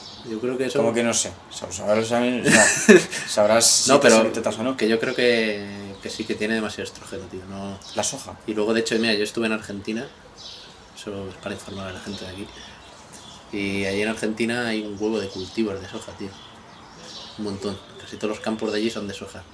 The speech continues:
Speaker 1: Pero allí no hay soja. Nadie toma soja. Dicen, "Ah, esto lo exportamos a Europa, que se la tomen ellos". En plan, se ríen de nosotros, tío, por tomar soja.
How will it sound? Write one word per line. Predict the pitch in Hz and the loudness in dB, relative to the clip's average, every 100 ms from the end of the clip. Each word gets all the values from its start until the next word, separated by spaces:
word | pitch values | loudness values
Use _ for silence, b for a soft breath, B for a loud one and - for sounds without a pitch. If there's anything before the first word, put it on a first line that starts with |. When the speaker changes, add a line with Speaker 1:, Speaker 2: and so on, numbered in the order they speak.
| - | -8
Speaker 1:
Pero | 95 | -4
allí | 98 | -2
no | 113 120 | -2 -2
hay | 104 | -4
soja. | 104 - - - - - - | -8 -10 -14 -20 -20 -20 -8
Nadie | 104 104 | -4 -4
toma | 104 98 | -4 -8
soja. | - 101 113 | -8 -8 -6
Dicen, | 95 107 | -8 -8
"Ah, | 113 | -10
esto | - 131 | -6 0
lo | 123 120 113 | 2 2 0
exportamos | - 104 107 117 117 | -2 -6 -4 -4 0
a | |
Europa, | 110 117 131 127 | 0 0 -2 -4
que | 110 | -6
se | 101 | -4
la | 98 | -4
tomen | 110 110 | -2 -2
ellos". | 113 127 - - B B B B B - - - | -2 -4 -8 -18 B B B B B -20 -20 -16
En | 107 | -12
plan, | 101 92 90 85 - | -10 -10 -12 -14 -8
se | 104 | -4
ríen | 101 113 | 0 0
de | 117 | 0
nosotros, | 98 110 95 - | -4 -6 -8 -8
tío, | 98 | -10
por | 92 | -10
tomar | 90 95 92 | -14 -14 -14
soja. | - 95 | -14 -16